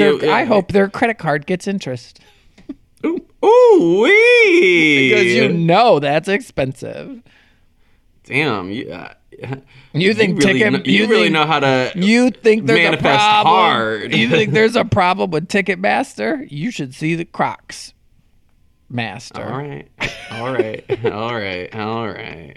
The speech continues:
Speaker 1: All right. Hey, you,
Speaker 2: I
Speaker 1: hey, did I show you my new Crocs?
Speaker 2: No.
Speaker 1: Yeah, the, the, the partner gift at TwitchCon was Crocs.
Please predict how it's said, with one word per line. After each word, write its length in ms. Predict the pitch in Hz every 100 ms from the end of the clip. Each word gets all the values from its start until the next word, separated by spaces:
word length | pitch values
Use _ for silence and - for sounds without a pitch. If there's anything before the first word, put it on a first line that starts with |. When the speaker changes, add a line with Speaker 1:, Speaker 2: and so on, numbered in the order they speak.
| -
Speaker 1:
All 460 | 113 110 113 107
right. 280 | 60 55 - 214 - 156
Hey, 300 | - 170 180
you, 100 | 156
Speaker 2:
I 40 | 170
Speaker 1:
hey, 200 | 190 220
did 140 | 175
I 60 | 208
show 160 | 226
you 160 | 214 214
my 140 | 165
new 140 | 139 185
Crocs? 560 | 208 208 262 - - _ _ _ _ _ _
Speaker 2:
No. 680 | - 107 117 104 98 123 190 240 _ _ _ _ _ _ _ _
Speaker 1:
Yeah, 320 | - 127 165 139
the, 160 | 120 131 -
the, 300 | 139 139 135
the 280 | 135 135 131
partner 560 | 131 - 185 175 190
gift 420 | 170 143 156 - -
at 180 | 139 -
TwitchCon 640 | - 160 - - 139 117
was 360 | 110 117 110 - _ _
Crocs. 800 | - - 135 - - - - -